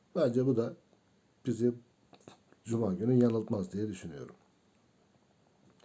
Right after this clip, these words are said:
<clears throat> Bir maçımız daha var. Yirmi bir kırk beşte Belçika Ligi'nden Zulte Waregem Antwerp. Arkadaşlar bu maçta söylenecek hiçbir şey yok. Yani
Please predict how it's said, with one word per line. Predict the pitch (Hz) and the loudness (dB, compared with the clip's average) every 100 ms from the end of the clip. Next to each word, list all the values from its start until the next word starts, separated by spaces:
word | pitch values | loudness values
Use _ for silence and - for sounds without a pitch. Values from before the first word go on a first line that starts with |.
| - - - - _ _ _ _ _ | -20 -20 -20 -20 _ _ _ _ _
<clears throat> | 196 190 - 160 131 - _ _ _ _ _ - - - - - - - _ _ _ _ _ _ _ _ _ 180 | 4 4 4 2 2 -6 _ _ _ _ _ -20 -20 -20 -20 -20 -20 -20 _ _ _ _ _ _ _ _ _ 6
Bir | |
maçımız | 180 180 185 185 180 | 10 10 10 10 10
daha | 185 143 | 10 10
var. | 170 - - - - _ _ _ _ | 6 2 -14 -20 -20 _ _ _ _
Yirmi | 131 160 170 | 10 12 12
bir | 160 147 | 12 8
kırk | - - | 2 -2
beşte | 107 - 170 | -4 0 4
Belçika | 135 120 117 104 | 6 4 0 0
Ligi'nden | 90 90 101 160 190 180 _ _ _ | 0 0 0 0 -2 -4 _ _ _
Zulte | 135 139 123 | 2 2 6
Waregem | 139 127 104 123 143 - | 6 6 6 2 2 -4
Antwerp. | 110 92 87 - _ _ _ _ _ _ _ _ _ _ | -10 -10 -14 -18 _ _ _ _ _ _ _ _ _ _
Arkadaşlar | 160 156 139 117 120 | -2 2 2 4 4
bu | 147 | 4
maçta | 151 135 131 - 131 - _ _ _ _ | 6 4 2 -2 -2 -6 _ _ _ _
söylenecek | - 147 131 123 127 131 | 4 6 8 6 4 2
hiçbir | 123 95 | -4 -8
şey | - 90 | -10 -6
yok. | 123 135 _ _ _ _ | -8 -10 _ _ _ _
Yani | 147 147 | -6 -6